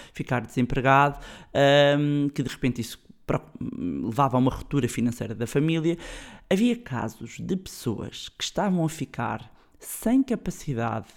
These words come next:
financeira para pagar a casa, porque não tinham liquidez, não é?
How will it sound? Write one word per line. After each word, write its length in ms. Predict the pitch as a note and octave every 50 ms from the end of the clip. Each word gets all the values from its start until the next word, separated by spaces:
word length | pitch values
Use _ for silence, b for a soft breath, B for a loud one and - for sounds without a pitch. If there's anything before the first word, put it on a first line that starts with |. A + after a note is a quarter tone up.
| - -
financeira 640 | - - - - A3 A3 A3 F#3 - - A#2+ A2 A3+
para 180 | - D3+ E3+
pagar 320 | D#3+ - D#3 B2+ A#2 A#2 C#3
a 60 | D#3+
casa, 580 | - - - D#3+ C#3 B2+ A#2 - B2 B2+ D#3 - B B B B B B B B
porque 220 | B D3+ - - -
não 100 | B2+ A#2+
tinham 400 | A#2 - C#3 C#3 B2 A2+ A2 A2+
liquidez, 800 | B2+ E3+ E3+ - - - C#3+ A#2 G#2 A#2 A#2 C#3 A3+ - - - D3+
não 160 | C3 A2 G#2
é? 200 | - C#4 A3+